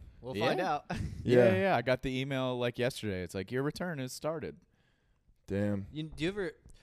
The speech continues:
Speaker 1: I feel like the other day I did something like, there was white trash like that. I feel like that's white trash, kind of, right?
Speaker 2: I mean, I needed a
Speaker 1: You
Speaker 2: box.
Speaker 1: needed a box, and so you, instead of, yeah, you did what you had to do. I did,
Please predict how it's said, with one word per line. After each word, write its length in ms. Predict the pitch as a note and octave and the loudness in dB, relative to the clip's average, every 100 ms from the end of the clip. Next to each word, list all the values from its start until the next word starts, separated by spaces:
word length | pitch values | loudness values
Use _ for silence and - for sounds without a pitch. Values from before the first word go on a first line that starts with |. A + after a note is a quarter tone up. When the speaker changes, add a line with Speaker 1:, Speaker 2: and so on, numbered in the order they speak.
| _ _ _ - - - - - _ _ _ _ - | _ _ _ -20 -20 -20 -20 -20 _ _ _ _ -4
Speaker 1:
I 140 | D#3 | -2
feel 180 | E3 G3+ | 0 2
like 340 | F#3+ E3 - D3 | 2 0 -4 -8
the 140 | C#3 | -2
other 180 | D3+ D3 | 0 2
day 160 | C3+ C#3 | 0 -2
I 60 | |
did 180 | A#2+ B2 | -2 -4
something 240 | C3 A2+ A#2+ | -4 -6 -6
like, 140 | A2+ | -6
there 100 | A#2 | -6
was 80 | G#2+ | -4
white 180 | A2+ G#2 | -4 -2
trash 260 | A2 A2 | -2 -2
like 120 | A2 | -2
that. 340 | - A2+ - C#3+ | -2 -2 -2 2
I 100 | E3+ | 4
feel 120 | D#3+ | 4
like 100 | B2+ | 2
that's 180 | C3 A2 | 0 -6
white 160 | G2+ - | -8 -10
trash, 400 | F#2+ - - - - _ _ - | -10 -10 -14 -16 -20 _ _ -10
kind 240 | A#2 F#2+ | -8 -6
of, 180 | E2+ - | -8 -6
right? 220 | A#2 B2 | -2 0
Speaker 2:
I 40 | D3+ | 2
mean, 180 | F3+ | 2
I 80 | F3+ | 2
needed 320 | F#3 G3+ F#3 D#3+ | 2 0 2 0
a 20 | |
Speaker 1:
You 40 | |
Speaker 2:
box. 320 | B2 G3 A#3+ | 2 4 4
Speaker 1:
needed 280 | A3+ A3+ A3+ | 6 4 4
a 40 | G#3+ | 6
box, 400 | E3+ E3+ E3+ - | 8 8 6 2
and 80 | E3 | -2
so 100 | F#3 | 2
you, 140 | E3+ | 2
instead 300 | E3 - F3 | 2 0 2
of, 140 | E3 C#3+ | 2 2
yeah, 160 | D#3+ | 0
you 160 | C3 D3 | 0 0
did 280 | D3 E3 C#3+ | 0 0 0
what 120 | D#3 | 0
you 80 | C#3+ | 2
had 260 | C#3 C#3 | 4 4
to 80 | B2+ | 2
do. 320 | A#2 B2 A#2+ G2 | -4 -2 0 2
I 140 | C#3+ | 2
did, 320 | D#3 E3 C#3+ | 4 2 0